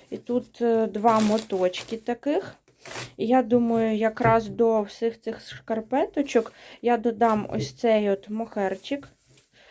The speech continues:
в підмот. Ось такий він тоненький, але він дуже-дуже пухкенький і, до речі, м'який.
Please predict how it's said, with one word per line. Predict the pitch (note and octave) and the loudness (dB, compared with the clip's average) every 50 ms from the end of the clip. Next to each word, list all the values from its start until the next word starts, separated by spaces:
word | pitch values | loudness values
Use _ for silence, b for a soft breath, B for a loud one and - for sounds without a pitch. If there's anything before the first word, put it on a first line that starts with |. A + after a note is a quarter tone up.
| b b b | b b b
в | - - | -20 -20
підмот. | - _ B3 A#3+ G#3 B3 B3 A#3+ A#3+ A#3 A#3 A#3 A3+ A3+ - _ _ _ _ | -6 _ -2 0 2 4 4 4 4 4 2 0 0 -2 -8 _ _ _ _
Ось | - G#3+ - - | -18 -16 -16 -14
такий | - A3 G#3+ A3 - A3 G#3+ | -16 -16 -16 -10 -8 -8 -6
він | G#3+ G#3 G#3 G3+ | -6 -6 -6 -8
тоненький, | G#3 G#3 G#3 A3 B3+ D4+ G#4+ A4+ G4 - C4+ A#3 | -8 -8 -6 -4 -2 -2 -2 -2 -2 -2 -2 0
але | A3+ A3+ A3+ A3 | 0 0 -2 -2
він | A3 G#3+ G#3+ | -2 -2 -2
дуже-дуже | G#3 A3 A3 G#3+ G#3+ G3+ - G#3+ G#3 G#3 G#3 | -2 -2 -4 -4 -6 -6 -6 -8 -6 -6 -8
пухкенький | G3 - - G3+ - _ - C4 D4+ F#4 - - G#3 | -10 -10 -14 -14 -14 _ -6 -4 -4 -4 -6 -8 -8
і, | G#3 | -6
до | G3 G3 A#3 | 0 0 2
речі, | A#3 B3 B3 - C4+ B3 | 2 2 0 -2 -2 0
м'який. | B3 B3 B3+ C4 - G#3 F3+ - | 0 0 0 -2 -4 -6 -4 -2